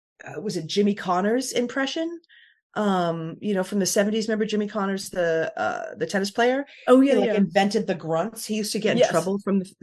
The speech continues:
Speaker 1: from the referees because, uh, he was grunting so loud.
Speaker 2: Yeah.
Speaker 1: And so Sabrina does that when she's on stage. She's like, "Ah, shh, ah." And it,
Speaker 2: Yeah.
Speaker 1: you know, I think Leone says, "It sounds like a porno."
Speaker 2: Yeah, she got, like,
Speaker 1: But
Speaker 2: the porno grunts going, yeah.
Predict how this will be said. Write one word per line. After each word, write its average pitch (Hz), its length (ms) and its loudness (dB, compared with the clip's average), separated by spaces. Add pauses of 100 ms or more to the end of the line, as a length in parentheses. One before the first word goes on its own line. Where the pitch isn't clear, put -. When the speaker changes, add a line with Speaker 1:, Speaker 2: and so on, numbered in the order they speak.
Speaker 1:
from 185 220 -2
the 156 180 0
referees 160 460 -2
because, 160 440 -6 (440)
uh, 143 360 4
he 170 140 -6
was 160 140 -6
grunting 165 340 -2
so 156 160 -2
loud. 143 380 0 (260)
Speaker 2:
Yeah. 196 160 4
Speaker 1:
And 185 120 -4
so 185 120 -4
Sabrina 190 400 0
does 175 220 2
that 180 160 2
when 170 80 -4
she's 175 140 -4
on 160 100 0
stage. - 160 -6
She's - 80 -12
like, 180 160 -10
"Ah, 139 220 -2 (360)
shh, - 360 0 (360)
ah." - 80 -2 (640)
And 202 160 4
it, 185 80 4
Speaker 2:
Yeah. 185 120 4
Speaker 1:
you 196 60 2
know, 165 120 2
I 156 60 2
think 214 200 -6
Leone 180 280 -4
says, 180 160 -8
"It - 20 -10
sounds 202 220 -2
like 202 100 -4
a 208 60 -4
porno." 160 640 -2 (200)
Speaker 2:
Yeah, 302 120 2
she 160 100 -4
got, 190 80 6
like, 180 140 8
Speaker 1:
But 214 140 2
Speaker 2:
the - 60 -12
porno 214 280 8
grunts 185 300 -2
going, 185 300 -4
yeah. 185 220 -2